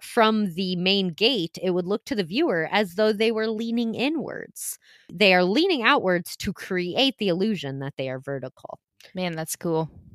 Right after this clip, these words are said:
Speaker 1: Optics, man. It's nuts. Like, the tricks our eyes play on us are crazy.
Speaker 2: It amazes me, too, that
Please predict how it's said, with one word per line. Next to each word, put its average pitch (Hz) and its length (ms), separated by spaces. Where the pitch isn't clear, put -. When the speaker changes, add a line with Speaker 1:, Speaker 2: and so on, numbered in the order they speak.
Speaker 1:
Optics, 202 560
man. 143 360
It's - 380
nuts. - 640
Like, 139 460
the 196 100
tricks - 540
our 208 160
eyes 180 340
play 165 300
on 139 160
us 135 260
are 139 120
crazy. - 560
Speaker 2:
It 269 220
amazes 247 500
me, 254 160
too, 233 440
that 170 280